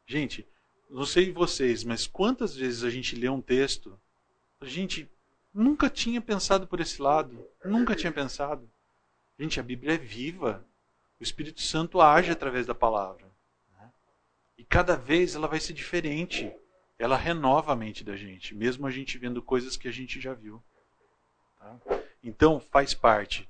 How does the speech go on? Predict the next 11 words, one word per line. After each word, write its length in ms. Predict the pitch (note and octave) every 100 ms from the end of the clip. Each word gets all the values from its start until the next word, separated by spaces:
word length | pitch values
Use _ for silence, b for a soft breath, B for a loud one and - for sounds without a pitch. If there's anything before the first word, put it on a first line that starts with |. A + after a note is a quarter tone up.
| -
do 80 | G#2+
nosso 220 | G#2 -
papel 340 | G2+ A#2 A2+
examinarmos 1000 | A#2+ A2+ B2 C#3+ D#3 C3 C3 D#3 D#3 A#2 G#2+
as 160 | -
coisas, 400 | - G#2 G2 G2
as 80 | G2+
Escrituras, 560 | - - A2 A#2 G2+ F#2
profundamente. 880 | - G#2 A2+ G#2 G2+ G2 F#2 - - - _ _ _
Vamos 240 | A2 F3
avaliar. 580 | G3 G3+ G3+ F3 F3+ F#3